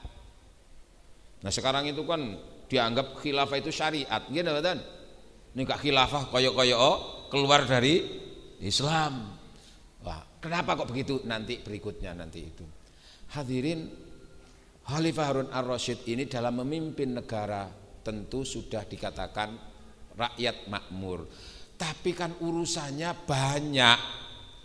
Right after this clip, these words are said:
Pemimpin negara kan bukan ngurusi perorangan, tapi nanti kan ada kasus-kasus perorangan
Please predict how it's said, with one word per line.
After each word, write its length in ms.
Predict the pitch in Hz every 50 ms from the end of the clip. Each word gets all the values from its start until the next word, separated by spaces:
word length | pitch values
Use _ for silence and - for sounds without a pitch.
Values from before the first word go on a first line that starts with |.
| - - - - - - - - - - - -
Pemimpin 560 | - 170 170 170 180 180 170 160 - 175 170
negara 400 | 170 160 - 147 127 135 151 156
kan 240 | 156 165 170 165 143
bukan 320 | - 135 - 156 151 151
ngurusi 400 | 151 156 156 151 151 147 160 -
perorangan, 960 | - 143 147 - 135 143 143 143 139 139 139 139 139 135 127 123 123 120 117 113 - - - - - -
tapi 240 | 190 190 180 175 180
nanti 320 | 160 160 147 143 151 160
kan 160 | 160 156 156
ada 400 | 131 131 131 120 - 143 147 156
kasus-kasus 720 | - 143 131 127 - 139 127 - - 110 101 - 139 175 170 -
perorangan 560 | - 135 - - 127 127 123 117 107 101 120